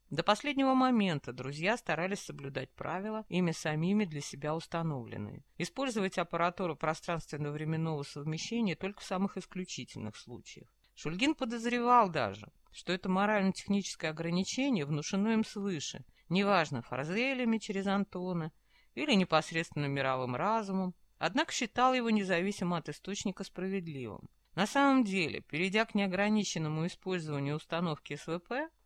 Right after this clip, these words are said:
они могли закончить войну в течение нескольких часов, вообще установить собственную всемирную диктатуру, хоть явную, хоть тайную,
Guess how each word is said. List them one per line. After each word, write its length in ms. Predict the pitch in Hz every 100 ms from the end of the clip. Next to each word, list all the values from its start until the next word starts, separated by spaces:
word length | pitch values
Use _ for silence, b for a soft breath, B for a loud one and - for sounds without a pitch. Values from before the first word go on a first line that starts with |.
| b -
они 160 | 214
могли 300 | 294 277 262
закончить 500 | 247 233 254 233 214
войну 300 | 208 214 240
в 80 | 247
течение 480 | 214 - 233 226 226
нескольких 520 | 220 220 208 202 208
часов, 540 | - 220 - 143 110 - -
вообще 600 | 143 185 262 269 - 302
установить 640 | 214 - 139 147 160 127
собственную 580 | - 170 - - 127 127
всемирную 560 | 127 147 160 147 135 131
диктатуру, 640 | 135 - 147 - 120 107
хоть 240 | - 190 240
явную, 420 | 262 269 185 151
хоть 220 | 143 -
тайную, 500 | 151 160 160 143 151